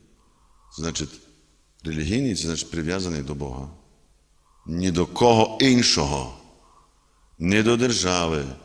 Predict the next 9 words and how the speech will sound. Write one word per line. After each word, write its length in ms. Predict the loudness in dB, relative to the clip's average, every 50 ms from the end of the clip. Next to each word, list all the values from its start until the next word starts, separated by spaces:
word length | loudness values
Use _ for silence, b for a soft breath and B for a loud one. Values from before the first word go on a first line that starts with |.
| B B B B B B B B -6
ні 220 | -2 0 0 0
до 120 | 0 0 0
влади, 400 | 0 2 4 4 4 4 2 2
яка 240 | 0 0 -2 -4 -4
проминає, 640 | -2 -2 -2 -2 0 0 -2 -2 -2 -4 -4 -8 -10 -12 -16 -20 -20 -20 _ -6
ні 140 | -4 -2 -2
до 100 | -2 -2
чого 260 | -2 -2 -2 0 0
іншого. 420 | 0 0 -2 -2 -2 -4 -4 -6